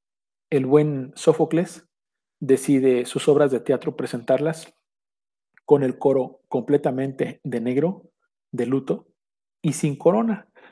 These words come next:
Normalmente el teatro se presentaban el coro con una vestimenta especial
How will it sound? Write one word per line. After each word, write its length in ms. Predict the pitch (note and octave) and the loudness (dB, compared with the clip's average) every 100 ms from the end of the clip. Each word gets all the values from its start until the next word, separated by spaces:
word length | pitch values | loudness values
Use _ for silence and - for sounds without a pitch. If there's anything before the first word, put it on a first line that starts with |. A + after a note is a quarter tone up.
| - | -10
Normalmente 800 | C#3+ C#3+ D3 D#3 D#3 D3+ D3+ D3 | -2 0 0 0 0 -2 0 0
el 140 | B2 | 0
teatro 480 | - C3+ B2+ F3 A3+ - | 0 0 2 -4 -4 -12
se 240 | - C3+ | -8 -6
presentaban 720 | - B2 B2+ B2 B2+ C3 C#3+ - | -4 -4 -6 -2 -2 -2 -6 -12
el 160 | A#2+ | -10
coro 360 | - B2+ B2+ - - | -2 0 0 -6 -10
con 140 | B2+ | -8
una 120 | B2+ | -2
vestimenta 480 | C3+ - C3 B2+ A#2 | -2 -2 -6 -6 -8
especial 560 | D3+ - E3+ E3 D#3 | -10 -8 2 2 0